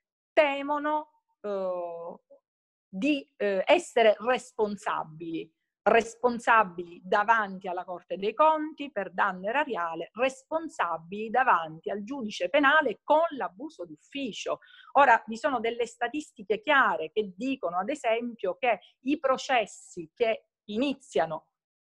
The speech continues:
per abuso di ufficio nei confronti di pubblici funzionari, eh, soltanto in una minima parte, cioè il cinque per cento degli stessi, si conclude con una sentenza di condanna.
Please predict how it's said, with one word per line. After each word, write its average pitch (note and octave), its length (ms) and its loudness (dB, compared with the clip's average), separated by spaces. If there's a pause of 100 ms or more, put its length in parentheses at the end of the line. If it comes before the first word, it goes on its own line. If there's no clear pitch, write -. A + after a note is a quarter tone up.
(140)
per G3+ 180 2
abuso G#3 440 0
di G#3+ 60 -4
ufficio B3 540 -6
nei F#3 120 -6
confronti G3 600 2
di F#3 100 -10
pubblici F#3+ 440 -4
funzionari, A#3+ 840 2 (460)
eh, F#3+ 300 6
soltanto C4 1000 4
in G#3 140 -6
una A#3+ 280 -4
minima B3+ 440 -2
parte, G3+ 560 0
cioè A3+ 200 -4
il F#3 180 -6
cinque C4+ 400 -4
per G3 180 -6
cento G3+ 380 -2
degli A#3+ 260 -4
stessi, - 540 -4
si - 180 0
conclude C4+ 840 4
con G#3+ 220 4
una B3 300 4
sentenza E3+ 880 2
di F3+ 140 -6
condanna. E3 720 -2